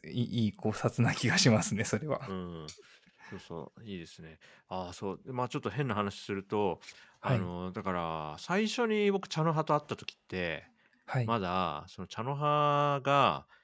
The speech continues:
Speaker 2: こう、働いたことある会社の数も少なくて、
Speaker 1: はい。
Speaker 2: うん、かつ、その、仕事以外の、その、コミュニティで、その、茶の葉のデザインスキルを活かすってことも、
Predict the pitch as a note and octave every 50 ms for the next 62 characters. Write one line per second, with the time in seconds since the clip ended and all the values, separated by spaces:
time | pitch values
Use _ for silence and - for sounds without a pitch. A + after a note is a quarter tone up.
0 | _ _ _ - G#2 - - C3 C3 - F#3 F3+ F3+ F3+ F3+ F3 F3+ E3 - D3
1 | - - G#2+ G#2+ F#2+ - - - F#2+ F#2+ F#2 - G#2 F#2+ F#2 F2+ F2 F#2 - -
2 | A2 F2+ E2+ D#2 C#2+ - - - - - F2 F2 F2 F2 F2+ F2 _ _ - _
3 | _ - F#2 G2 F#2+ E2 C2+ B1+ - _ _ _ - - C3 A2+ G#2 G2 - _
4 | _ _ _ _ _ _ - F2+ F2+ F2+ F2 - - - - - F#2+ E2 - E2+
5 | E2 - - - C3 F3+ F#3 F#3 F#3+ F#3+ F#3+ F#3+ E3+ C#3+ G#2+ E2 D#2+ D2+ D#2+ D#2
6 | D#2 D2 - - _ - - - - D#2 - - - C3 D3+ E3+ F3 F3 F3 F3
7 | - - F3+ F3 F3 F3 F3 E3+ E3+ D#3+ E3+ - G#3+ G#3+ G3+ E3 A#2 - - F#2+
8 | E2+ D#2+ D#2 D#2+ - - G2 F2+ F2+ F2+ E2+ E2+ F2 F2+ F2+ F#2 F#2 F2+ F2+ F2
9 | - - - F2+ D#2 D#2 D#2+ - - E2+ - - D#2 _ _ - - - E2 _
10 | - E2+ E2 D#2+ D#2+ D#2+ F2 G2+ A#2 A#2+ G#2 F2 D#2 -